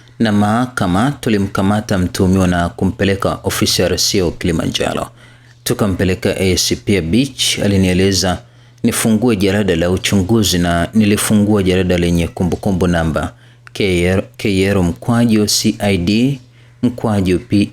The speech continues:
E mkwaju kumi na nane mkwaju elfu mbili na ishirini na tano." Afande alisema kijana huyo apigiwe simu na ahojiwe na Detective Koplo Rashid na awekwe, na awekwe mahabusu kwanza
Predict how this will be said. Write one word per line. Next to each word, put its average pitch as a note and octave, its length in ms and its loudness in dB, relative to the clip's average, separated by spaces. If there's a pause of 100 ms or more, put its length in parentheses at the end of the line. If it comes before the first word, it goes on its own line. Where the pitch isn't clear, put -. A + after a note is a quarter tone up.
E D#3 300 2
mkwaju G2 600 -2
kumi G2 220 0
na F2 100 0
nane A2+ 340 2
mkwaju G2 400 0
elfu F#2 200 -2
mbili F2+ 160 2
na E2 60 0
ishirini G2 360 0
na G2 80 0
tano." G#2 380 0 (200)
Afande F3 380 0
alisema G#2 360 0
kijana G2 300 0
huyo A#2+ 180 2
apigiwe G2 340 0
simu - 240 2
na F#2 100 2
ahojiwe F2+ 440 2
na E2+ 300 0 (360)
Detective A2 600 -2 (220)
Koplo - 480 -2
Rashid G#2+ 440 0
na F#2 220 2
awekwe, A2+ 480 0
na A2 200 2
awekwe A#2 440 0
mahabusu G2+ 560 0
kwanza F2+ 520 -2